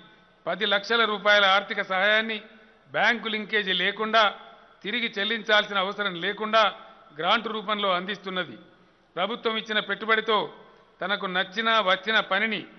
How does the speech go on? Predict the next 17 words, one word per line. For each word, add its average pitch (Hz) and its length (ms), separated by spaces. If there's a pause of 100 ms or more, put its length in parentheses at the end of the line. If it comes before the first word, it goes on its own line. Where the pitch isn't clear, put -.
(360)
లబ్ధిదారులు 208 580
స్వేచ్ఛగా 202 580
ఎంచుకోవచ్చు. 175 760 (560)
ఏ 214 200
విషయంలోనూ 220 600
ఎటువంటి 202 420
ఆంక్షలు 196 440 (520)
విధించకపోవడమే 214 1040 (380)
ఈ 202 120
పథకం 196 380
యొక్క 190 180
గొప్పతనం. 170 640 (600)
దళిత 202 240
బంధు 208 240
పథకం 208 380
కింద 208 200 (640)
ఇప్పటికే 220 440